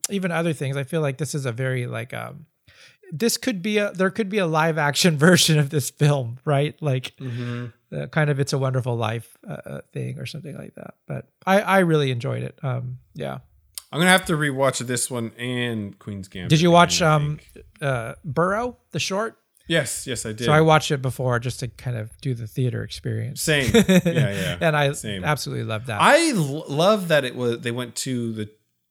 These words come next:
Speaker 2: the traditional
Speaker 1: Mm-hmm.
Speaker 2: animation. I would like to see, I don't know if we're gonna get a lot of, like, feature lengths again, although you did watch Wolf Wa-, Moonwalkers?
Speaker 1: Wolf
Speaker 2: Wolf
Speaker 1: Walkers. <laughs> Yes.
Speaker 2: Whatever.
Speaker 1: Moonwalkers.
Speaker 2: Um,
Speaker 1: Very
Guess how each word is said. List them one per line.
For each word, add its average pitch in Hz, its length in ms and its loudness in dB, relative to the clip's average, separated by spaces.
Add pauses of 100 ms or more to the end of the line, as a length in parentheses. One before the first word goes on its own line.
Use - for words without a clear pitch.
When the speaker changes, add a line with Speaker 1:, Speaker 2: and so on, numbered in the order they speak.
(240)
Speaker 2:
the 107 420 -2
traditional 123 480 -6
Speaker 1:
Mm-hmm. 143 260 0
Speaker 2:
animation. 110 400 -8
I 110 80 -6
would 131 140 -4
like 175 300 0
to 175 100 -4
see, 151 460 -2
I 135 120 -4
don't 175 220 -2
know 151 260 0
if 147 180 -6
we're 131 100 -8
gonna 120 160 -6
get 113 160 -4
a 110 40 -4
lot 104 260 -4
of, 95 200 -8
like, 87 240 -8
feature 113 320 -10
lengths 120 320 -8
again, 123 360 -10
although 127 640 2 (480)
you 123 140 -2
did 143 240 -4
watch 131 560 -2
Wolf 151 480 -4 (500)
Wa-, 139 280 0
Moonwalkers? 170 720 0
Speaker 1:
Wolf 143 240 8
Speaker 2:
Wolf 139 160 6 (140)
Speaker 1:
Walkers. - 720 -2
<laughs> - 720 -8 (460)
Yes. 147 220 -2
Speaker 2:
Whatever. 107 540 4 (100)
Speaker 1:
Moonwalkers. 135 880 6
Speaker 2:
Um, 113 160 -2
Speaker 1:
Very 120 180 -2